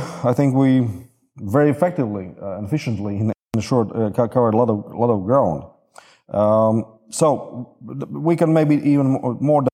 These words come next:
talk, uh, but, but you, have you made any investment, uh, in, in, in, uh, in Latvia? You said you have the portfolio companies already here.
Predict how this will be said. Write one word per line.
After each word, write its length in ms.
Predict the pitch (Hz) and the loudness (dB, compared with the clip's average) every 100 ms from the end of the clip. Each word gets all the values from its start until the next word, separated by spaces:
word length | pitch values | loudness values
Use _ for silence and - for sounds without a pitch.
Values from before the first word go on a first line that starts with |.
| _ | _
talk, 380 | 233 190 95 98 _ _ - | -6 -6 -10 -20 _ _ -8
uh, 220 | 113 110 | 0 2
but, 180 | 107 117 | 2 0
but 100 | 135 | 2
you, 120 | 151 - - | 0 -2 -2
have 180 | 131 | 2
you 100 | 156 | 2
made 300 | 143 135 170 - | 2 2 0 0
any 200 | 131 117 | -2 0
investment, 560 | 113 113 117 95 85 | 0 0 0 -2 -2
uh, 300 | - 101 95 101 | -6 -2 -2 -4
in, 120 | 104 | -6
in, 200 | 107 104 | -4 -4
in, 160 | 110 101 | -4 -4
uh, 680 | 98 98 98 95 92 - 101 | -4 -4 -4 -4 -4 -6 -6
in 60 | 104 | 0
Latvia? 220 | 107 101 | 0 2
You 60 | 95 | 0
said 140 | 123 | 2
you 80 | 110 | 2
have 320 | 113 113 - | 2 2 -2
the 80 | 107 | -8
portfolio 420 | 101 - 110 101 | -8 -4 -2 -2
companies 460 | - 104 98 92 98 | -2 -2 -2 -8 -8
already 300 | 95 95 87 | -8 -6 -8
here. 340 | 110 92 - | -8 -8 -12